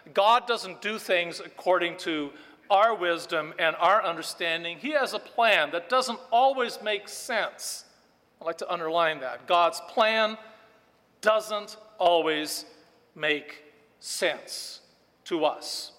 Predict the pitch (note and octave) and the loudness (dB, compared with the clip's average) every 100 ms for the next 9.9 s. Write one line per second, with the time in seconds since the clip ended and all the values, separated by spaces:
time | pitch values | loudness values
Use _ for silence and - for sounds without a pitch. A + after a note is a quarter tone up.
0 | _ _ _ _ _ _ F3 D#3+ - F3+ | _ _ _ _ _ _ 0 0 -2 2
1 | D#3+ D#3 D3 D3+ D3 A2+ - - _ _ | 2 2 -2 -4 -2 -4 -12 -20 _ _
2 | _ _ - D#3 C#3 D3 - F#3 F3 C#3+ | _ _ -8 -6 -6 -8 -2 2 4 2
3 | B2+ - D3+ D3 D3 D#3 D3 - D3+ D#3 | -4 -12 -6 -4 0 2 2 -2 0 0
4 | D#3+ F3 D3+ D3+ C#3 - C#3+ C3+ B2+ _ | 0 -2 -2 -4 -6 -8 -10 -14 -20 _
5 | - D3 C#3+ C#3+ C#3+ C#3 C#3 - C3+ C#3+ | -16 -14 -6 -4 -2 -4 -8 -14 -12 -10
6 | C#3 D#3 C#3 A#2 _ - - - - F#3 | -8 -6 -6 -8 _ -20 -20 -10 -4 0
7 | - E4 G#3 E3+ E3 D#3+ F#3+ E3 D3+ D3+ | 2 2 4 2 0 -2 2 2 2 -4
8 | D#3+ F#3+ D3 D#3+ - - - D#3 D3 D3 | 0 0 0 -4 -14 -8 0 0 0 -2
9 | F#3 - - F3 F#3 F3 D3 D3 | -2 -2 -4 -2 -2 -2 -4 -8